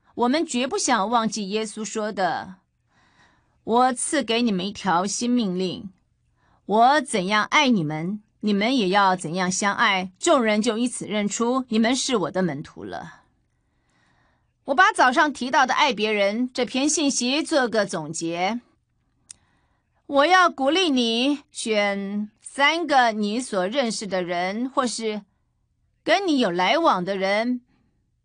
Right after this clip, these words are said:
每天选三个人，全部选完时，再从原来的三个人开始。每天你坐下来，想一想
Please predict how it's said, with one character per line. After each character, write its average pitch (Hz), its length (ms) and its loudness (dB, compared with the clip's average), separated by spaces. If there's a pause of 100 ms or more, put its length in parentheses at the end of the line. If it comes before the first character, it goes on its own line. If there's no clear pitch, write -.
(720)
每 262 300 0
天 381 260 0
选 233 320 -2
三 339 320 0
个 320 120 0
人， 226 500 2
全 277 180 -2
部 381 140 2
选 247 220 0
完 233 180 0
时， 247 420 0
再 262 200 -2
从 226 200 -2
原 247 320 2
来 339 140 2
的 381 80 -2
三 381 300 0
个 302 100 0
人 202 160 -2
开 196 180 -6
始。 - 360 -14 (160)
每 233 240 -2
天 359 440 2 (1160)
你 214 300 -2
坐 311 260 0
下 277 220 2
来， 214 420 2 (920)
想 240 280 0
一 320 60 -2
想 233 640 2